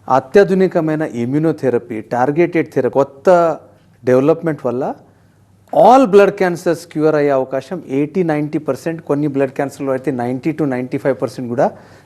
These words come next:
క్యూర్ రేట్ ఉండొచ్చు. So, the most important fact, మనం ఫ్యామిలీ, ఎవరైతే పేషెంట్స్ కానీ, వాళ్ళ ఫ్యామిలీ,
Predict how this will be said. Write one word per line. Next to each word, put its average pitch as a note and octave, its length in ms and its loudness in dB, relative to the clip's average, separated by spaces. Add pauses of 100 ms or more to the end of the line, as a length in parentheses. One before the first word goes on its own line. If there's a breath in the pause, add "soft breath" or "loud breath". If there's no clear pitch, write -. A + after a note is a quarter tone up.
(160 loud breath)
క్యూర్ B2+ 240 4
రేట్ C#3+ 200 2
ఉండొచ్చు. A#2 440 -6
So, D3 240 0
the E3+ 140 2
most B3+ 360 4
important G3+ 480 2 (680 soft breath)
fact, F#3 440 0 (720 soft breath)
మనం C3+ 460 2 (140)
ఫ్యామిలీ, D3+ 640 2
ఎవరైతే D3 440 4
పేషెంట్స్ C#3 520 -4
కానీ, B2+ 240 -6
వాళ్ళ B2+ 200 -4
ఫ్యామిలీ, C3 760 -4